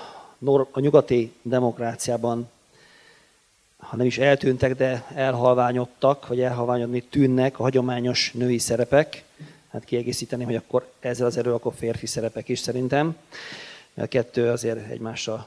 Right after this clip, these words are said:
keményen hatással van. De most a nőnél maradva, hogy, ö, ennek hátterében az állhat, hogy a nők kiléptek a egyesek szerint férfiak uralta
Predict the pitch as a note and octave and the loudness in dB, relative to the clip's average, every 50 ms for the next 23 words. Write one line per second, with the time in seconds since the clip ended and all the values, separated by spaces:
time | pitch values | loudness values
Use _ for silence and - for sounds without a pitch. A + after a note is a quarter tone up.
0 | - _ - A#2+ A#2 A2+ A2+ A2+ A2 G#2+ A2+ - - B2 A2+ - - C3 B2 C3 | -20 _ -12 -10 -8 -8 -8 -8 -8 -10 -8 -6 -6 -4 -4 -2 -2 -2 0 2
1 | C#3 C#3+ D#3 D#3+ - - _ - - - - _ _ _ _ _ _ _ _ - | 0 0 0 -4 -8 -14 _ -20 -20 -20 -20 _ _ _ _ _ _ _ _ -10
2 | - A2+ A#2 - - A2+ A2+ - - _ _ - A#2+ B2 B2 A#2 A#2 A#2 B2 B2 | -8 -8 -8 -6 -6 -6 -6 -6 -10 _ _ -4 -2 -2 -2 -2 -2 -2 0 0
3 | A#2+ A#2+ A2+ A2+ B2+ C3 C#3 D3+ D#3 - - - _ _ - - - - A#2 A#2+ | 0 0 0 2 4 4 4 2 0 -8 -18 -20 _ _ -20 -20 -10 -2 -2 -2
4 | A#2+ B2 B2 B2+ B2 B2 A#2+ A#2 - _ _ _ _ _ _ _ _ _ C3 B2+ | 0 2 0 2 2 0 -2 -4 -10 _ _ _ _ _ _ _ _ _ -10 -10
5 | A#2+ - C3 C3+ B2+ - - B2+ B2 B2 B2 C3 C3 B2+ C3 B2+ B2+ B2 A2+ B2 | -8 -4 -4 -4 -4 -2 -4 -4 -2 -2 -4 -6 -6 -6 -6 -6 -6 -6 -4 -4
6 | A#2+ - - A#2+ A#2+ A#2+ B2 A#2 A#2+ B2 C3 C3 C3+ C3 B2 B2 - - - _ | -4 -4 -4 -6 -6 -4 -2 -4 -4 -4 -4 2 4 4 4 2 0 -8 -20 _
7 | _ _ - B2+ B2 B2 B2 - - B2+ B2+ B2+ - A#2+ A2+ A2+ A2+ - _ _ | _ _ -6 -2 -2 -2 -4 -4 -4 -4 -4 -2 0 0 0 0 0 -4 _ _
8 | _ _ _ _ _ _ _ _ _ _ A2 A2+ A#2 A#2 - A#2+ - - - - | _ _ _ _ _ _ _ _ _ _ -12 -10 -10 -10 -10 -10 -12 -10 -8 -8
9 | A2+ A2 A2+ A#2 - - - C3 B2 - - - A#2 A#2 A#2 - - - - _ | -8 -6 -8 -10 -12 -4 0 0 0 0 0 0 0 0 0 -4 -12 -20 -14 _
10 | C#3 B2 A#2 A#2 A2+ - A2+ A2 A2 - | -2 0 0 0 0 -2 -4 -4 -4 -8